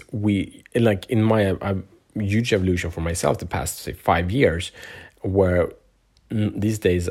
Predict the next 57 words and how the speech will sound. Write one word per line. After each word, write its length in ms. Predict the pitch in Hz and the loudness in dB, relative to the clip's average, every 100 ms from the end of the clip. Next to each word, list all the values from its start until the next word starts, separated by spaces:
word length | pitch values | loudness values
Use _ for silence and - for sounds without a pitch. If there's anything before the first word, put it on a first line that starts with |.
| - | -4
I 140 | 92 | -2
have 280 | 95 82 - | -2 -4 -6
very 280 | 90 95 147 | 2 6 6
few 320 | 143 - 98 | 4 0 0
girlfriends. 520 | 92 87 87 95 85 | 4 2 2 -2 -2
I 60 | 85 | -2
have 180 | 104 110 | -2 -2
some 460 | 98 82 - - 95 | -2 -2 -6 -8 -2
business 340 | 98 - 90 | -2 0 -4
colleagues 520 | - 101 92 90 92 | 0 2 2 2 0
and 140 | 87 87 | -2 -4
a 100 | - | -4
lot 180 | 92 95 | -2 0
of 180 | 95 - - | 0 -4 -6
like 240 | 90 90 | -4 -2
that, 240 | 87 87 | -2 -2
and 220 | 85 87 90 - - _ | -2 -4 -6 -12 -20 _
I 80 | 90 90 - | -2 0 2
like 260 | 107 135 - | 2 2 0
to 100 | 101 | -12
speak 400 | - _ - - | -12 _ -10 -2
to 80 | 98 | -2
women, 440 | 82 78 73 73 - - | 0 -2 -4 -6 -8 -12
<laughs> 0 | |
all 380 | - 90 - - | -12 -10 -6 -2
these 200 | 92 92 | 0 -2
things, 240 | - 73 76 | -2 -6 -2
but 120 | 95 | 0
it's 100 | 104 | 2
a 40 | |
very 220 | 104 98 | 2 2
different 300 | 90 85 80 | 2 -2 -2
way. 240 | 85 82 62 - - - - | 0 -2 -4 -16 -20 -20 -2
I 100 | 92 | 0
so 140 | - | 2
much 220 | 107 92 | 2 2
more 140 | 98 90 | 0 0
prefer 400 | 87 85 90 85 | -2 0 2 2
men 280 | 87 107 87 | 2 2 0
because 260 | 87 101 | -2 -4
they 60 | 87 | -4
can 140 | 101 | -4
challenge 360 | 101 165 165 - | -2 0 0 -2
me, 80 | 73 | -6
they 80 | |
can 180 | - 92 | -4 -2
make 200 | 87 82 | -2 -4
me 140 | 85 78 | -6 -6
better, 480 | 87 - - - - - - - | -2 0 0 -6 -12 -20 -20 -14
much 280 | - 98 - | -2 -2 -2
more 120 | 80 | -4
than, 200 | 76 69 | -2 -4
than 160 | - 76 | -6 -8
any 220 | - 82 | -6 -6
woman 280 | 80 85 82 | -4 -4 -6
can 160 | - | -10
do. 120 | - | -10